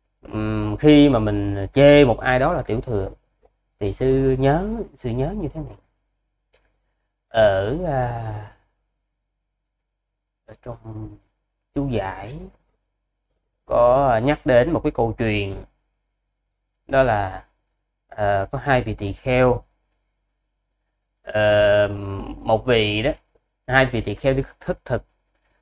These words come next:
Một vị thì, ờ, do có cái, ờ, sức khỏe kém và bệnh căn, ờ, cho nên á, là khi vừa mới nhận được đồ ăn khất thực ấy, cái bệnh á, cái bệnh nó, nó hành hạ. Vị này giống như là bị đói,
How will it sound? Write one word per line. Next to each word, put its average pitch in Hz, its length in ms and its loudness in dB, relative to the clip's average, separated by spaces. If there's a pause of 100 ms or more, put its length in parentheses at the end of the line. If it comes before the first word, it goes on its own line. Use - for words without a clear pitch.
Một 117 180 -2
vị 113 300 2
thì, 110 320 0
ờ, 104 220 4
do 127 520 6
có 139 220 -2
cái, 147 320 -10
ờ, 123 200 -10 (100)
sức - 160 -4
khỏe 98 420 -2
kém 175 340 2
và 120 80 -4
bệnh 110 260 -6
căn, 139 220 0 (760)
ờ, 104 560 4
cho 135 100 0
nên 135 280 4
á, 156 180 2
là 104 260 -2
khi 139 240 0
vừa 117 320 4
mới 139 160 0
nhận 113 220 2
được 113 140 0
đồ 120 60 0
ăn 127 140 4
khất - 160 -8
thực - 180 0
ấy, 185 120 -2 (720)
cái 180 100 0
bệnh 123 260 6
á, 170 120 0 (320)
cái 180 120 0
bệnh 107 260 0
nó, 147 200 -4
nó 160 280 -8
hành 123 240 -4
hạ. 104 420 -4 (540)
Vị 110 320 -4
này 104 360 -2
giống 151 160 -2
như 131 160 0
là 113 160 -4
bị 107 320 -10
đói, 220 360 0